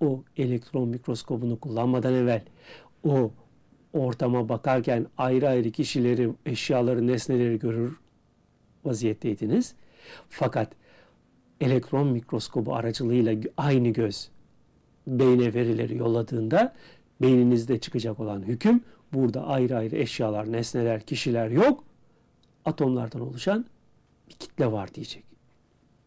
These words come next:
Eğer bu misalden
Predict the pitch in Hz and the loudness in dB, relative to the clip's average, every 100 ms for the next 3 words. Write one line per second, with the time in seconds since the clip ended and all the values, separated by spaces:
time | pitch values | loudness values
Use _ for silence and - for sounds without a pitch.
0 | _ _ _ - 214 202 98 - - - | _ _ _ 0 4 4 2 -10 -20 -20
1 | - 185 196 - - 135 123 - 123 120 | -2 4 4 2 -2 -2 -2 -2 -2 2
2 | 139 117 | 2 2